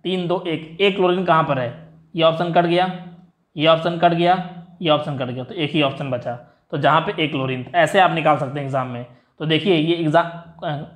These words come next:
इन्होंने ऑप्शन सेट ऐसा किया है, आर इलेवन का ये है, ये आर ट्वेल्व का है, ये आर ट्वेंटी टू का है और ये आर वन थर्टी फ़ोर हो गया, ए का है। इस ट्रिक से आप कर सकते हैं, जैसे जैसे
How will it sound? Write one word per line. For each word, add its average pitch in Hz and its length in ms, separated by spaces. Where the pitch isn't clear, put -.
इन्होंने 185 600
ऑप्शन 156 300
सेट 175 180
ऐसा 160 220
किया 156 260
है, 208 280
आर 156 140
इलेवन 160 300
का 175 80
ये 175 200
है, 202 400
ये 156 320
आर 165 140
ट्वेल्व 170 360
का 180 100
है, 196 360
ये 160 140
आर 165 240
ट्वेंटी 160 280
टू 175 180
का 180 140
है 170 160
और 160 140
ये 165 100
आर 160 240
वन 151 180
थर्टी 147 200
फ़ोर 135 180
हो 127 80
गया, 147 240
ए 143 80
का 135 120
है। 117 300
इस 214 220
ट्रिक 208 140
से - 140
आप 196 180
कर 185 100
सकते 151 240
हैं, 147 100
जैसे 165 400
जैसे 214 420